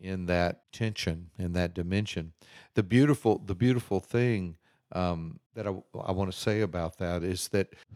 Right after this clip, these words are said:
that living life and preferring one another, considering one another, encouraging one another, all that.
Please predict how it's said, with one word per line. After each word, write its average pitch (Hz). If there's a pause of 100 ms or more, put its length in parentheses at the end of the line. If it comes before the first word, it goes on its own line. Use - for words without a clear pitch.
(120)
that 113
living 139 (240)
life 104 (140)
and 101 (360)
preferring 113
one 90
another, 87
considering 104
one 87
another, 85
encouraging 92
one 87
another, 82
all 110
that. 92